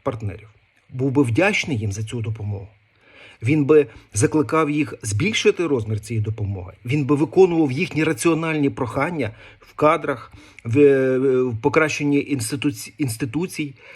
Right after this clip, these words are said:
в дисципліні фінансовій, в дисципліні державного управління. Лише б ця допомога збільшувалась.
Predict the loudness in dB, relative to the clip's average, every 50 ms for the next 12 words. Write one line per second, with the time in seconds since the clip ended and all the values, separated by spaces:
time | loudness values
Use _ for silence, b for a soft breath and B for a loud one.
0 | B B B -10 -6 -4 -2 -2 -2 -2 -4 -4 -2 -2 -2 -2 -2 -4 -4 -2
1 | -4 -4 -2 -2 -4 -4 -2 0 0 0 0 0 -4 -6 -6 -6 -6 -4 -6 -8
2 | -10 B B B B B -10 -8 -6 -6 -6 -8 -8 -8 -12 -10 -10 -10 -10 -8
3 | -4 -4 -4 -2 -2 -4 -2 -2 -2 -2 -2 -4 -2 -2 -2 -2 -2 -2 -2 -2
4 | -2 -2 -4 -2 -4 -4 -6 -6 B B B B B B -6 -4 -2 0 0 -2
5 | -2 -2 -4 -4 -4 -2 -4 -4 -4 -2 -2 -4 -4 -2 -4 -4 -4 -4 -6 -6
6 | -10 -10 -10 -16 -20 -20